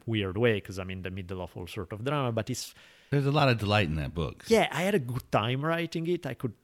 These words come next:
Speaker 1: sort of let loose and write crazy shit. That was a lot of fun. And that book then lead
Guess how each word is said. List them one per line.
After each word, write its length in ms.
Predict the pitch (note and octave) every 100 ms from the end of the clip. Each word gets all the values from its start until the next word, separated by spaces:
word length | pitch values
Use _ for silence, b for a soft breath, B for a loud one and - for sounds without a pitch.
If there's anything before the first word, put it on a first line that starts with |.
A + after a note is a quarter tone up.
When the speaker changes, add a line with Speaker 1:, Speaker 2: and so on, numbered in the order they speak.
| _ _ _ A3 F#3 D#3
Speaker 1:
sort 280 | - B2+ A2+
of 120 | -
let 300 | A#2+ A2+ -
loose 340 | B2 B2 B2 A2
and 160 | G2
write 320 | G#2 G#2 G#2+
crazy 280 | - A2 G2+
shit. 340 | G#2 - A2 F#2+
That 100 | F#2+
was 180 | F#2
a 40 | G#2
lot 240 | G#2 G#2+
of 80 | C3
fun. 400 | - C#3+ D3 E3 b b b b _ _
And 260 | C#3 C3+ A#2+
that 320 | D#3 E3+ -
book 460 | C#3+ E3+ E3 E3 B2
then 460 | A#2 A#2 A#2+ A2+
lead 300 | A#2 A#2+ A2